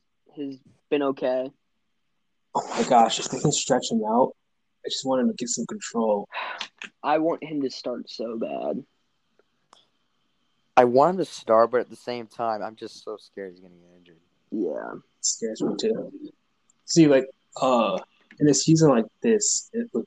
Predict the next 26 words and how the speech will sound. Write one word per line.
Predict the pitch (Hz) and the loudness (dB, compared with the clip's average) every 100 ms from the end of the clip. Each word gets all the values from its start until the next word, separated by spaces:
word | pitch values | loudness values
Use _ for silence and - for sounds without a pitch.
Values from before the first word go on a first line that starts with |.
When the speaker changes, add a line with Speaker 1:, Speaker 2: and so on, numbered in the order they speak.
| - | 0
Speaker 2:
bullpen | 214 214 214 214 | 0 0 -6 -8
games, | 196 - - - _ _ _ _ _ | -8 -8 -12 -16 _ _ _ _ _
him | 123 117 | 2 2
starting, | 120 - 120 110 110 117 _ _ _ _ | 2 0 2 2 2 -2 _ _ _ _
what, | - 113 - | -4 -4 -2
two | 135 | 2
or | 120 | 2
three | 117 113 | 2 0
innings | 110 110 110 - | 2 0 -2 -4
would | 101 196 | -6 -6
be | 202 202 - _ | -6 -8 -14 _
nice. | - 143 95 - - - _ | -10 -8 -8 -8 -10 -14 _
Like | 117 | -2
we | 127 | 0
saw | 120 123 | 0 0
a | 117 | 0
few | 127 | 4
days | 113 107 | 4 4
ago. | 104 98 - _ _ _ | 0 -6 -8 _ _ _
Stretch | - 117 123 | -2 0 2
him | 113 | 0
out | 107 98 _ - | 0 -4 _ -6
two | 123 117 | 0 2
innings. | 117 120 - - _ _ _ _ _ _ _ _ _ - _ _ _ _ 135 | 4 2 -4 -14 _ _ _ _ _ _ _ _ _ -20 _ _ _ _ 0
Speaker 1:
Yeah, | 131 117 110 _ _ _ | 2 2 -2 _ _ _
I, | 120 123 | 2 2